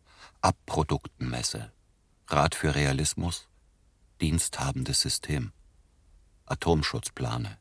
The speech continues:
Abteilung Grundsätze. Jubelstufe zwei.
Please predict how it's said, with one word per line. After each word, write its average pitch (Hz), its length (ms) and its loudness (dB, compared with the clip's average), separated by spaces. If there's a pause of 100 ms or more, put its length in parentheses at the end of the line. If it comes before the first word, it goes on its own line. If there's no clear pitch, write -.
(200)
Abteilung 69 600 -2
Grundsätze. - 800 -4 (760)
Jubelstufe 87 680 4
zwei. - 460 0